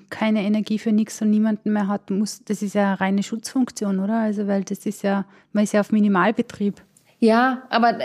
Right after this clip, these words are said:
Speaker 2: also, es ist ja auch ganz wichtig zu wissen, das ist was, was mit dem Hirnstoffwechsel zu tun hat. Ja.
Speaker 1: Ja.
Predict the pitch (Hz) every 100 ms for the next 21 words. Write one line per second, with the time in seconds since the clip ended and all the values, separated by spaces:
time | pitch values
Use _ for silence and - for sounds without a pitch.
0 | 180 214 220 233 214 220 208 226 226 233
1 | - 208 220 208 208 - - 208 202 190
2 | - - 202 190 196 254 262 - 190 165
3 | - 160 160 180 165 170 175 151 - _
4 | - 190 196 196